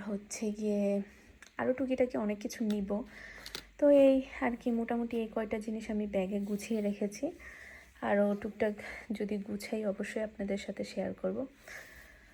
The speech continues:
আর হচ্ছে গিয়ে দোয়া করবেন সবাই আমার স-, জন্য। বেশি বেশি হসপিটালে গিয়ে শেয়ার করব যে পরে আমি কি আরও কি কি এনেছি। আর must be আমার যে হচ্ছে প্রেগন্যান্সি বুক,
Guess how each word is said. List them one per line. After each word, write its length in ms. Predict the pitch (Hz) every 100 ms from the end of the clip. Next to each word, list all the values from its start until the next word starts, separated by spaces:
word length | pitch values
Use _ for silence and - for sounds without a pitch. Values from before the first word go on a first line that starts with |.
| - - -
আর 400 | - 208 196 202 202
হচ্ছে 400 | 214 202 - 214
গিয়ে 260 | 208 196 208 208 - -
দোয়া 240 | 208 208 202
করবেন 280 | 202 202 208 -
সবাই 180 | 196 208
আমার 180 | 202 202
স-, 120 | - - 202
জন্য। 400 | 202 208 208 269 - - - - - -
বেশি 220 | 208 202
বেশি 320 | 202 202 254 277 - -
হসপিটালে 500 | 208 202 220 208 220
গিয়ে 240 | 208 220
শেয়ার 260 | 233 233 196
করব 260 | 202 185 185
যে 200 | 196 196 - - - -
পরে 180 | 233 226
আমি 260 | 214 202 214 214
কি 220 | 220 214 208
আরও 420 | 190 202 208 196 -
কি 140 | 208
কি 200 | 202 202
এনেছি। 460 | 196 190 190 - 214 - - - -
আর 120 | 220
must 500 | 202 196 208 214 247 240
be 260 | 220 262
আমার 420 | 247 208 202 196
যে 180 | 196 208
হচ্ছে 760 | 202 202 - - 202 190 196 190 -
প্রেগন্যান্সি 580 | 202 190 190 196 202 196
বুক, 320 | 190 208 208